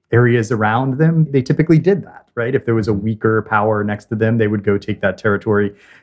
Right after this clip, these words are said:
And then when they were under threat, they would shrink back, right? And so the walls of that period were ways to kind of protect resources at a very small scale because there was no system of mutual recognition of sovereignty. What we start to see from that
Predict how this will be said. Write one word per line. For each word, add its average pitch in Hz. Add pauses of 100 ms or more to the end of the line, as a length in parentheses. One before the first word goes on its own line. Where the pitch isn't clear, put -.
And 117
then 117
when 113
they 117 (240)
were 120
under 117
threat, 135
they 131
would 123
shrink 120
back, -
right? 120
And 127
so 117
the 131
walls 147 (800)
of 147
that 143
period 120
were 120
ways 123
to -
kind 107
of -
protect -
resources 110
at 104
a 104
very 110
small 101
scale 98
because 123
there 117
was 110
no 101
system 95
of 90
mutual 95
recognition 92
of 90
sovereignty. 90 (520)
What 190
we 180
start 160
to 151
see 143
from 131
that 117